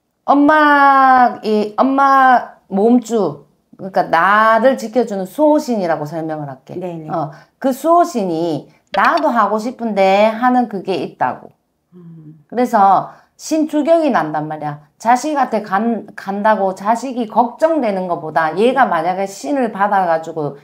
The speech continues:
Speaker 1: 이렇게 불리고 있어. 나처럼 이렇게
Speaker 2: 음.
Speaker 1: 앉아갖고 있어. 그럼 엄마도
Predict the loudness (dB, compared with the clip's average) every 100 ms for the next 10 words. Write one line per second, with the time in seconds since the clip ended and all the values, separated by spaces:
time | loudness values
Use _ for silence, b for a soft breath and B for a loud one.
0 | B -8 -4 -4 -4 -4 -2 -4 -4 -4
1 | -2 -2 -2 -6 -4 -6 -6 -4 -4 -4
2 | 0 0 0 -2 -6 -8 -6 -6 -6 b
3 | b b b -2 0 0 0 0 2 2
4 | 2 0